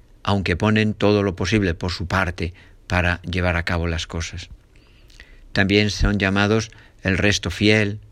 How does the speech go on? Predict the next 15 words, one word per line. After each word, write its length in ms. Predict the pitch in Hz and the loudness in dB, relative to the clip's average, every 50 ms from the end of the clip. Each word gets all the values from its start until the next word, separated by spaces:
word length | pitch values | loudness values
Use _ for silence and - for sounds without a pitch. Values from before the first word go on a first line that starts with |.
| - - | -18 -6
el 140 | - 92 87 | -2 -2 -2
pequeño 460 | 90 92 87 - 98 98 92 90 87 | -2 -2 -2 0 0 0 0 0 -2
resto, 640 | 80 87 95 101 101 92 - - - 107 98 92 - - - - - - - - - - - - - - - | 0 0 0 0 0 0 -2 -6 -4 -6 -6 -6 -8 -14 -20 -20 -20 -20 -20 -20 -20 -20 -20 -20 -20 -18 -6
el 160 | - 95 85 | -2 -2 0
resto 340 | 85 98 101 95 - - 95 | 2 0 0 0 -2 -2 -2
de 80 | 90 90 | 0 0
Israel, 560 | 87 82 82 85 87 92 95 95 92 92 - - - - - _ _ _ _ _ _ _ - - - - - - | 0 -2 -2 -2 -2 0 0 -2 -4 -6 -8 -12 -18 -20 -20 _ _ _ _ _ _ _ -20 -20 -20 -20 -8 -2
aquel 540 | - 98 92 - 107 107 107 104 104 98 - - - - - | -2 -2 0 2 4 4 4 4 2 -2 -6 -14 -20 -16 -4
que 140 | - 95 95 | 0 4 4
iba 200 | 107 107 104 98 98 | 4 4 4 2 2
a 20 | |
recibir 640 | 92 98 90 - - 87 90 107 110 113 92 - - - | 0 0 -2 -2 -2 0 0 2 2 2 0 -2 -6 -4
al 140 | 92 90 90 | -2 -2 0
Mesías 600 | 87 85 - - 110 107 95 85 82 - - - - | 0 -2 0 0 0 2 2 0 -2 -6 -8 -10 -6
Salvador. 480 | - - 80 80 80 82 82 78 - | -4 -2 -2 -2 -4 -6 -8 -10 -10